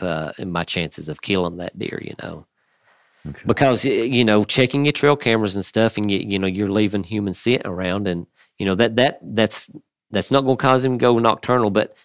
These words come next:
Speaker 1: that will make him not want to be there during daylight hours in that particular spot, you know. There's a difference between, um, a nocturnal buck and, uh, wh-, uh, where he moves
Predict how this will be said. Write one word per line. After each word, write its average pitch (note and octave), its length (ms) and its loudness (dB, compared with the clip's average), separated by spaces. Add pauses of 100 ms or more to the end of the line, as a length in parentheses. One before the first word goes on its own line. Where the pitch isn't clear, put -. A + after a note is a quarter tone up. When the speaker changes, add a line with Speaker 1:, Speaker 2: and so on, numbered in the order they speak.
(120)
Speaker 1:
that A#2 180 2
will A2+ 100 0
make A2+ 280 2
him G2+ 300 0
not A2 240 2
want G#2 200 0
to F#2+ 60 -6
be G2+ 200 0
there F#2+ 180 2
during F2 240 -4
daylight D#2+ 340 -2
hours F2 600 -4
in F2 140 -6
that F2 200 -4
particular - 340 -10
spot, - 460 -6 (100)
you - 160 -14
know. - 180 -14 (380)
There's B2 180 4
a B2+ 40 0
difference D#3 360 2
between, B2+ 500 2 (600)
um, F#2 480 4 (600)
a G#2+ 80 0
nocturnal A2 520 2
buck A2+ 440 2 (120)
and, F#2 580 -2 (120)
uh, F#2 460 0 (280)
wh-, - 160 -10 (140)
uh, F2+ 400 -2 (240)
where A2 300 6
he G2 240 0
moves G2+ 840 2